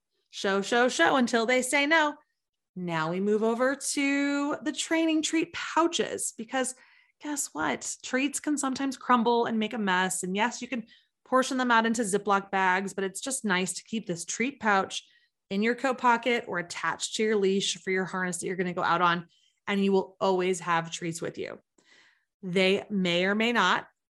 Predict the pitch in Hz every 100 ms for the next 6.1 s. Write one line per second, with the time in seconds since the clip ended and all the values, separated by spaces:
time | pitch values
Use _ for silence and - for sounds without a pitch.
0 | - 208 196 170 175 - 240 311 - 185
1 | 202 180 - 233 320 214 156 302 349 -
2 | - - _ _ 370 381 494 285 - 196
3 | 202 208 - 180 196 202 247 190 175 180
4 | 185 214 226 269 339 165 202 - _ _
5 | _ _ - 185 233 - 254 240 233 226
6 | 226